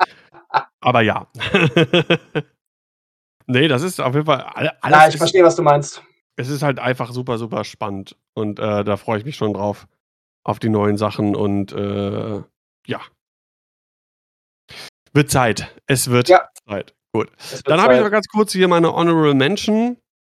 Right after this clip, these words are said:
Speaker 2: Und das ist Bo-Katan Kryze, ähm, find, als Crew in dem Falle.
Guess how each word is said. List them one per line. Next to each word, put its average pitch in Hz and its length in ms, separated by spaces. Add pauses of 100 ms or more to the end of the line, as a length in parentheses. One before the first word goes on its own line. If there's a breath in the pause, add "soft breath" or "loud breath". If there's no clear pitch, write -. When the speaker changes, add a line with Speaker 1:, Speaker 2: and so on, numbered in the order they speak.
(160)
Speaker 2:
Und 131 160
das 127 160
ist 131 280 (300)
Bo-Katan 151 800
Kryze, - 720 (760)
ähm, 127 520 (260)
find, 135 320
als - 520
Crew 254 420 (100)
in 135 140
dem 175 180
Falle. 214 400